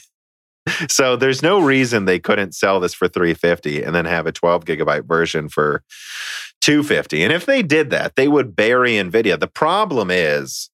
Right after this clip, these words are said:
Nvidia's playing both sides of the market right now, and demand is out of control. So there's just no reason for them to not, if it, honestly, like, so I gave you what I know they can do, what I want them to do. I want them to sell it for three thirty and two fifty for the sixty-seven hundred and the sixty-seven hundred X T.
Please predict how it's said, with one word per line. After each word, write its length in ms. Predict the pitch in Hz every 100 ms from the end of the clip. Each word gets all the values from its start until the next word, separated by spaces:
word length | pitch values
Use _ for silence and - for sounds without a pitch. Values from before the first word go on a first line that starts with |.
| 104
Nvidia's 400 | 104 120 131 123
playing 320 | - 120 101
both 240 | 98 98
sides 280 | - 104 95
of 40 |
the 80 | 92
market 400 | 85 90 104 -
right 280 | 78 85 87
now, 600 | 85 87 82 78 78 78 _ _ -
and 340 | 92 95 104
demand 460 | 95 87 87 87 85
is 140 | 85
out 200 | 85 78
of 100 | 78
control. 420 | - 80 - 87 80
So 140 | -
there's 160 | 104 123
just 220 | 175 185
no 160 | 233
reason 420 | 220 147 170 165 151
for 160 | 143
them 160 | 127 117
to 80 | 104
not, 380 | 95 95 95 - _ _ _ _ _
if 200 | 101 101 -
it, 160 | 104 -
honestly, 520 | 92 98 101 - 101
like, 280 | 90 85 - -
so 220 | - 98
I 120 | 90
gave 280 | 98 107 123
you 180 | 127 127
what 200 | 113 104
I 180 | 92 90 -
know 240 | 104 98
they 160 | 85 82
can 320 | - 135 135
do, 160 | 135
what 140 | 120 92
I 80 | 82
want 400 | 82 85 104 117
them 120 | 117
to 80 | 110
do. 180 | 113 104
I 80 |
want 340 | 82 85 104 110
them 120 | 110
to 80 | 104
sell 200 | 113 107
it 100 | -
for 80 | 101
three 280 | - 104
thirty 400 | 101 107 104 101
and 180 | 87 80
two 180 | - 98
fifty 460 | 90 98 - 101 98
for 320 | - - 92
the 60 |
sixty-seven 580 | 95 107 - 101 101 95
hundred 220 | 92 92
and 60 | 95
the 40 |
sixty-seven 580 | 90 98 95 95 - 92
hundred 220 | 92 92
X 180 | 92 90
T. 220 | - 87